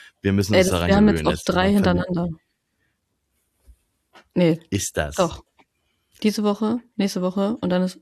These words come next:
Speaker 2: Leverkusen Pokal.
Speaker 1: Wir haben im Grunde schon gefühlt die Hand am Europapokal. Ich fühl das schon. Das so, so ist das. So fühlt sich das also an.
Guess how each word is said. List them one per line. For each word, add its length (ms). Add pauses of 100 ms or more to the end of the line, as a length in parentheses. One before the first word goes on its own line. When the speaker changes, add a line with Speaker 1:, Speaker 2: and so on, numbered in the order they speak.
Speaker 2:
Leverkusen 480
Pokal. 460 (600)
Speaker 1:
Wir 220
haben 140
im 120
Grunde 240
schon 440
gefühlt 500
die 140
Hand 260
am 180
Europapokal. 680
Ich 120
fühl 200
das 200
schon. 140 (240)
Das 180
so, 280
so 300
ist 160
das. 320
So 160
fühlt 240
sich 140
das 180
also 220
an. 180